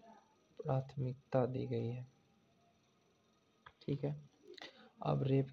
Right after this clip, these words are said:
के लिए जो पहले कानून लगता था वो कौन सा था, तीन सौ पचहत्तर, छिहत्तर।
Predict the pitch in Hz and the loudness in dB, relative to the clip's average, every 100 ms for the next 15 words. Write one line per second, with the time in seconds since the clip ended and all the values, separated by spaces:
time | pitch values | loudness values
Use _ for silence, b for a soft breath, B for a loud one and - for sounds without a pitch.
0 | - 139 139 139 131 131 135 135 131 131 | 0 2 4 4 4 4 4 2 0 2
1 | 135 131 131 - 135 135 135 143 - 139 | 2 0 0 0 0 2 0 0 0 0
2 | 143 139 139 180 - 135 139 131 - 131 | 0 -2 -4 -6 -2 -2 0 0 0 0
3 | 135 131 - 147 147 - - 139 135 - | -2 -4 -4 -4 -4 -12 -4 -2 -2 -6
4 | - 170 | -6 -6